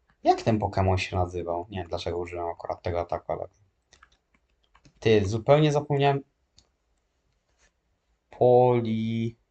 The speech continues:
Poliwhirl i później jest Poliwrath albo Politoad. Politoada dodali w drugiej generacji.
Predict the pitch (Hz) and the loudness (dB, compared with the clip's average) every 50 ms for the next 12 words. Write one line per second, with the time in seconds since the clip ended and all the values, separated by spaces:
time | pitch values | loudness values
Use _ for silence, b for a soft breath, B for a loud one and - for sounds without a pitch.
0 | _ _ _ _ _ _ _ _ _ b b b b b - - 151 151 151 147 | _ _ _ _ _ _ _ _ _ b b b b b 2 4 6 8 8 6
1 | 143 143 165 160 139 127 104 104 98 92 - 110 110 - 127 123 117 123 120 113 | 4 4 2 4 4 4 2 2 0 -2 -4 -6 -8 -6 -4 -4 0 0 0 -2
2 | 117 - - - 123 110 107 104 101 107 135 170 175 - - - 113 113 110 107 | -2 -6 -6 -4 -4 -2 -2 0 2 6 6 6 6 4 0 -2 -2 -2 -2 -4
3 | - - 120 110 98 101 - - 104 98 92 - - _ _ _ 110 107 104 95 | -4 -4 -6 -6 -6 -10 -6 -4 -4 -4 -4 -6 -12 _ _ _ -4 -4 -2 -2
4 | - 107 107 107 107 101 101 104 101 101 98 92 95 101 107 101 95 104 104 101 | -2 -2 0 0 -2 -2 -2 -4 -6 -4 -6 -6 -6 -6 -6 -4 -4 -2 -2 -2
5 | 95 87 82 - - - - | 0 -2 -2 -2 -6 -14 -20